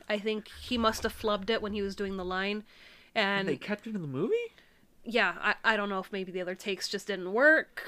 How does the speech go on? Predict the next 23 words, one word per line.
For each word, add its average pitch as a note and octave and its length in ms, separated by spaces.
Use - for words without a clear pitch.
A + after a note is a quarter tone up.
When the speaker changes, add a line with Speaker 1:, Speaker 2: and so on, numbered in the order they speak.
Speaker 2:
They G#3+ 80
had C4+ 100
Speaker 1:
or - 120
Speaker 2:
forty-eight A3 500
days A3 260
to - 100
shoot G#4+ 360
this. A#4 160
Speaker 1:
I G#3 80
know. E4 240
Speaker 2:
Kristen F#4+ 300
Stewart G4+ 420
wore G#3+ 200
a G3 40
wig G3+ 300
so F#4 160
she - 100
wouldn't G#3+ 200
have A3 120
to A3 60
do G#3+ 80
makeup. G#4 480
Speaker 1:
Yeah. D#4+ 260